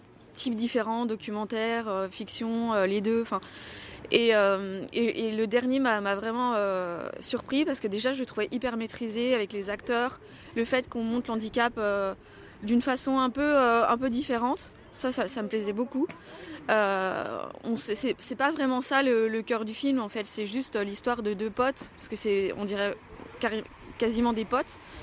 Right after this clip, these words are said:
Et, euh, et en fait, on, on, on, on regarde autre chose que, qu'un handicapé. Et ça, je trouvais ça super.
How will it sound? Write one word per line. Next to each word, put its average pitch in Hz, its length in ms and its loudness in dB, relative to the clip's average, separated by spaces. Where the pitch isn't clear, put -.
Et, 254 200 8
euh, 208 360 8
et 247 120 6
en 240 120 4
fait, 285 200 2
on, 233 100 2
on, 233 80 0
on, 220 300 -2
on 226 40 0
regarde 247 280 4
autre 269 100 2
chose 269 320 0
que, 233 80 0
qu'un 214 200 0
handicapé. 240 500 -2
Et 214 100 0
ça, 247 160 0
je 240 60 -6
trouvais 214 140 -6
ça 214 120 -8
super. 208 300 -12